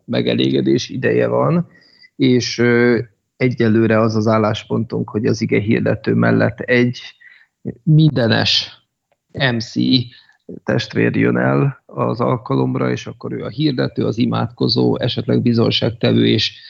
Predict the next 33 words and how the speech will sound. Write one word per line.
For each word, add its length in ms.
a 100
háttérkapcsolattartásból 1600
is 140
ő 120
hoz 260
üzeneteket 680
az 120
alkalomra, 880
illetve 440
adott 380
esetben 540
eljön 340
egy 140
zenész, 500
vagy 220
egy 220
énekes 500
és 140
a 100
technikus, 640
tehát 220
nálunk 380
a 220
fizikai 420
jelenlét 500
az 140
ennyi, 280
és 200
nem 220
gondolom, 360
hogy 140
ez 140
könnyen 560